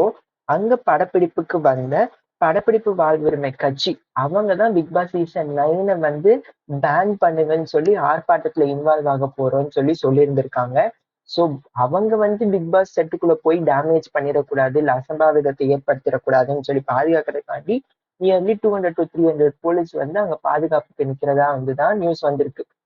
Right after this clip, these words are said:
போலீஸ் நிக்கிறது பேன் பண்றதுக்காண்டி கிடையாது. படப்பிடிப்பு வாழ்வுரிமை கட்சி பேன் பண்ணணும்னு ஆர்ப்பாட்டத்துல இன்வால்வ் பண்றாங்கங்கிறதுனால பாதுகாப்புக்காக தான் போலீஸ் நிக்கிறாங்களே தவிர, அதை மாத்தி சொல்லிடக்கூடாதுங்கிறதுக்காண்டி இதான் தெளிவா வந்து சொல்றேன்.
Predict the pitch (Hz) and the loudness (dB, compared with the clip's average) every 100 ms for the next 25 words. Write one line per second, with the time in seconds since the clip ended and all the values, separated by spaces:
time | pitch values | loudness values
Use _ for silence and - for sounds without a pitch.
0 | _ _ _ _ 190 208 240 240 202 190 | _ _ _ _ 2 4 4 0 -2 -2
1 | 190 170 151 147 147 147 143 135 131 127 | 0 0 0 0 0 -2 0 -2 -2 -2
2 | 131 127 123 120 - _ _ - 139 196 | -2 -2 0 -2 -6 _ _ 0 2 2
3 | - 233 226 196 180 185 190 185 175 - | 0 -2 -2 0 0 2 0 0 -4 -2
4 | 160 233 196 151 147 175 175 165 175 196 | 0 0 -2 -2 -2 -2 -4 -2 -6 -2
5 | 143 160 156 175 180 175 147 147 151 156 | 0 0 -2 -4 -2 -4 -2 -4 -2 -2
6 | 160 175 175 147 143 143 151 151 143 143 | -2 -8 -6 -4 -4 -2 -4 -2 -2 -2
7 | 135 139 160 247 - _ _ _ - 156 | -4 -6 -2 -2 -4 _ _ _ -4 -2
8 | 214 233 226 - 233 233 208 196 196 220 | -2 0 -2 -2 -4 -2 -4 -2 -2 -2
9 | 220 185 175 165 147 139 - 143 139 135 | -2 0 2 0 -4 -2 0 0 -2 -6
10 | - 131 147 226 - _ _ - 170 165 | -4 -4 -2 -4 -6 _ _ -2 -2 -2
11 | 143 156 175 - 196 196 _ - 160 156 | -2 -2 -4 -4 -4 -4 _ 0 2 4
12 | 143 143 147 139 139 135 135 131 131 185 | 2 2 2 2 -2 -2 -4 -6 -2 0
13 | 151 160 160 139 147 151 135 135 139 135 | 0 0 0 0 2 0 -2 -4 -2 -2
14 | 131 170 | 0 0